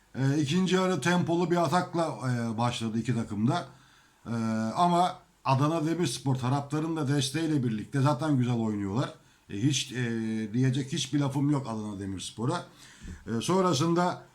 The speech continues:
yapmış oldukları baş-, e, baskılar sonucunda dakika elli dokuzda Emre Akbaba ne yaptı? Durumu üç sıfıra getirdi. E, durumu üç, durum üç sıfıra geldikten sonra, e, Beşiktaş, e,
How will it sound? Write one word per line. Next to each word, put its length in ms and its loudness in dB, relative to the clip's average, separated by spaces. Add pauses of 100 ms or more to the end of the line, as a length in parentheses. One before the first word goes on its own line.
(100)
yapmış 400 2
oldukları 500 0
baş-, 260 0
e, 380 2
baskılar 480 2
sonucunda 680 2 (280)
dakika 320 2
elli 300 4
dokuzda 640 2 (300)
Emre 300 2
Akbaba 460 2
ne 80 2
yaptı? 400 2
Durumu 280 4
üç 140 0
sıfıra 300 0
getirdi. 520 0 (600)
E, 60 -8 (920)
durumu 320 2
üç, 320 -2
durum 640 2
üç 140 0
sıfıra 360 -2
geldikten 580 0
sonra, 480 2 (480)
e, 400 -4
Beşiktaş, 640 -2
e, 100 -16